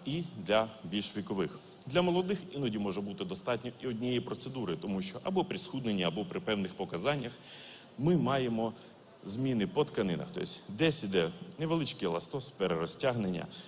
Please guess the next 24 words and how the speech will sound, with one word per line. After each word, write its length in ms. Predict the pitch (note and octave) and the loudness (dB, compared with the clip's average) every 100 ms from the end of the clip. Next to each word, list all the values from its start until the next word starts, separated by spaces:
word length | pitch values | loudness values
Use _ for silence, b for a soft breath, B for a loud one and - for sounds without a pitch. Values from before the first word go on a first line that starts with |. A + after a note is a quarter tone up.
| B | B
а, 400 | - F2+ F2+ F2+ F2+ - | -2 0 2 0 -2 -2
не, 140 | C#3 - | -2 -2
скажімо 340 | - A2 G2+ | -2 0 0
так, 100 | - - | -6 -6
не 180 | C#3 D#3 | 2 2
доводячи 440 | C#3 A#2 G#2 - F#2 F2+ E2+ | 4 2 0 -2 -2 -2 2
даних 280 | F#2+ F#2 - | 2 2 -2
пацієнтів 400 | G2+ B2 G2+ E2+ | -2 -2 -2 2
до 60 | |
якогось 360 | F2+ A2 F#2+ E2+ | 0 2 -2 0
дермапорозу, 640 | F2+ F2 D#2+ G2+ A#2 F2+ | 0 0 0 0 0 -2
тому 260 | E2+ E2+ F2 | -6 -4 -4
що 160 | - E2+ B B B | -6 -10 B B B
його 200 | G2 G2 | 0 0
чекати 480 | F#2+ - G2 F2+ F2 | 0 2 2 2 0
не 140 | E2 | 0
варто. 340 | F2 D#2+ - - - B B - | 0 0 -4 -14 -14 B B 0
В 40 | |
даному 300 | D3 D3 C3+ | 2 4 2
випадку 440 | C3+ D3 B2+ - G#2 | 2 2 -2 -2 0
можете 320 | G#2 G2+ G2+ | 0 -2 0
бачити, 440 | G2 A2+ - B2 A2 | 4 4 2 -2 0
у 80 | |
дівчинки 500 | G2 G#2 - G2 G2+ | 0 0 0 -2 -2